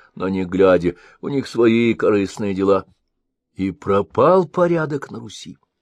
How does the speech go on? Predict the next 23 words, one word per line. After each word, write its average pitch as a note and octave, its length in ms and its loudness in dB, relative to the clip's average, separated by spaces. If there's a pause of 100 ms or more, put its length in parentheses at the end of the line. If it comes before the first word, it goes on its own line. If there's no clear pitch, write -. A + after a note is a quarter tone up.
(800)
Когда F#2+ 420 2
степняки G#2+ 720 -2
нападут, C#3+ 560 4
благо, C3 760 2 (300)
ибо A#2 300 2
все A2+ 460 0
встают - 720 -4
как - 300 -8
один — G2+ 360 -6 (300)
поскольку F#2+ 600 -6
супостат F2 640 -6
зрим, F#2 600 -10 (400)
его C2+ 200 -14
можно C#2+ 400 -12
мечом G2 540 -2
достать, - 560 -4 (520)
а G#2 240 2
не C3 180 2
мечом, C3+ 440 4
так A2+ 200 0
острым B2 640 4
за F#2 240 2
сапожником, A2 840 2